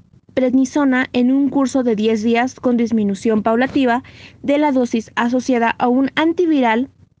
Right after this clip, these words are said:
aciclovir, y la vitamina B para fortalecer la remielinización, y se recomienda la lubricación ocular y oclusión nocturna del lado afectado.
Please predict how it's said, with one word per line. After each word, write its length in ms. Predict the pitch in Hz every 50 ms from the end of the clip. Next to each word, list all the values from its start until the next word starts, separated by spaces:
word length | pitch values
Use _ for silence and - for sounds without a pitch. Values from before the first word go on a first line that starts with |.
| - - _
aciclovir, 760 | - 240 247 - 254 - - 254 247 233 247 254 294 - - - - - - - -
y 180 | - - 302 302
la 120 | 311 294
vitamina 560 | 262 254 - - 226 226 226 233 240 247 262
B 220 | 247 247 240 285 294 -
para 260 | _ 285 269 269 269 254
fortalecer 800 | - 285 285 277 - 262 262 262 254 - - 233 226 233 - - -
la 360 | - 254 240 240 240 233 - -
remielinización, 1120 | 240 240 240 247 240 247 233 226 233 233 240 240 240 - 285 269 - - 277 277 294 349 - - - - - - - - _ _ - - -
y 140 | - 262 294
se 100 | - 359
recomienda 720 | 339 339 339 339 - 339 320 302 277 254 247 240 240 240 -
la 160 | 254 262 247
lubricación 680 | 240 240 220 226 220 - 226 233 - - 240 240 226 -
ocular 560 | - 262 247 - 285 269 262 254 277 - - _ -
y 140 | 254 269
oclusión 480 | 262 - - 214 202 190 - 254 233 233
nocturna 520 | 226 220 - - - 240 233 240 247 254
del 160 | 240 233 214 202
lado 240 | 208 202 196 214
afectado. 480 | 214 208 - 208 - - - 175 - 101